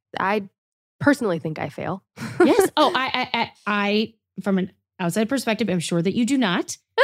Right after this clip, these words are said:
Speaker 2: But
Speaker 1: <laughs>
Speaker 2: yeah, for me personally, yes, that's it. It's like
Speaker 1: It's explaining things. It's like, I, you know, I, it's every little detail. And my, my
Speaker 2: Mm-hmm.
Speaker 1: brother and my sister-in-law had a baby yesterday. So I have a niece.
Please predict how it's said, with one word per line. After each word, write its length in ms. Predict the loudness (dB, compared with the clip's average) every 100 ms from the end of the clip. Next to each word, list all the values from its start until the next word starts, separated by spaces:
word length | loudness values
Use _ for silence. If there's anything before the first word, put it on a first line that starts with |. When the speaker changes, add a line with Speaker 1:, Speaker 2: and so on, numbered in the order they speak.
| 2 4
Speaker 2:
But 200 | 4 4
Speaker 1:
<laughs> 60 | 4
Speaker 2:
yeah, 560 | 4 4 0 -2 -8 -14 _ _
for 160 | 4 6
me 220 | 6 2
personally, 440 | 0 -4 -2 -2 0
yes, 440 | 0 -2 -6 -12 -4
that's 220 | -2 0 0 -2
it. 80 | -4
It's 200 | -6 0
like 160 | 2 2
Speaker 1:
It's 120 | 0 _ _ _
explaining 600 | -4 -4 0 2 4 2
things. 240 | 0 -2 -2
It's 180 | -4 -4
like, 180 | -4 -6 _ _ _ _ _ _ _ _ -6
I, 160 | -6 -6 _ -6
you 160 | 0
know, 240 | 2 0 -2 _ _ -4
I, 120 | -4 -4
it's 360 | -14 -16 -6 2
every 300 | 2 2 2
little 260 | 2 2
detail. 460 | 2 0 0 -4 -2
And 120 | -2 0
my, 160 | 0
my 220 | 0 2
Speaker 2:
Mm-hmm. 200 | 4 6
Speaker 1:
brother 300 | 6 6 4
and 100 | 2
my 100 | 0
sister-in-law 500 | 0 -2 -2 0 -2
had 140 | -2 -2
a 40 |
baby 260 | -2 -2 -2
yesterday. 500 | -4 -6 -8 -6 -4
So 140 | -2
I 40 | -2
have 160 | -2
a 40 | -2
niece. 300 | 0 2